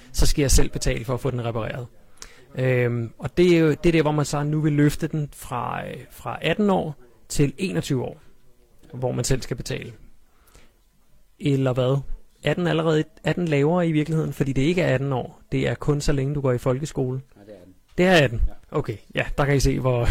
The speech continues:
Speaker 1: <laughs> det er et stykke tid siden, at jeg har fået fikset mine tænder på statens regning i hvert fald.
Speaker 2: Ja, men for at bringe tilbage til det her borgerting.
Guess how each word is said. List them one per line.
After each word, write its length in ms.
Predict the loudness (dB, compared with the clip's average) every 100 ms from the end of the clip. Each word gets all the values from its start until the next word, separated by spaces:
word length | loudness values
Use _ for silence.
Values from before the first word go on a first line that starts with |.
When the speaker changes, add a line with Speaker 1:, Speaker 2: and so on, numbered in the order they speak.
| 6 4
Speaker 1:
<laughs> 280 | -2 -12 2
det 60 | 2
er 20 |
et 60 |
stykke 240 | 4 4 4
tid 180 | 0 2
siden, 360 | 2 2 4
at 140 | 4 4
jeg 80 | 4
har 140 | 4
fået 200 | 6 4
fikset 320 | 2 4 4
mine 120 | 2
tænder 220 | -2 -4 -4
på 80 |
statens 360 | -4 -4 -4 -6
regning 260 | -6 -6 -6
i 40 |
hvert 160 | -6 -8
fald. 140 | -10 -12 -20 -20 -20 -20 -18 -20 -14 -12 -10 -10 -10
Speaker 2:
Ja, 60 | -12 -14 -12
men 120 | -6
for 120 | 2 4
at 60 |
bringe 200 | 4 2
tilbage 300 | 2 4 4
til 100 | 4
det 100 | 0
her 100 | 0
borgerting. 640 | 2 4 4 2 -4 -10